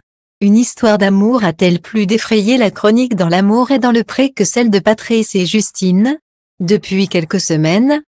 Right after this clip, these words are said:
les réseaux sociaux se montrent très inquiets du sort de l'agriculteur normand hémiplégique. La raison en est simple, le tempérament pour le moins rugueux de l'Alsacienne a agacé les fidèles de l'émission.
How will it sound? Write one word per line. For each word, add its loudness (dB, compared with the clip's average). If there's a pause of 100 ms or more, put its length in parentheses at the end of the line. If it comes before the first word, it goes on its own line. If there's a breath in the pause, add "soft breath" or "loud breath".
les 0
réseaux 0
sociaux 0
se -4
montrent 0
très -2
inquiets -2
du -2
sort 0
de 0
l'agriculteur 0
normand 0
hémiplégique. -2 (380)
La 0
raison 0
en 2
est 2
simple, 0 (220)
le 2
tempérament 0
pour -4
le 0
moins 2
rugueux 0
de 0
l'Alsacienne 0
a 2
agacé -2
les 0
fidèles 0
de 0
l'émission. -2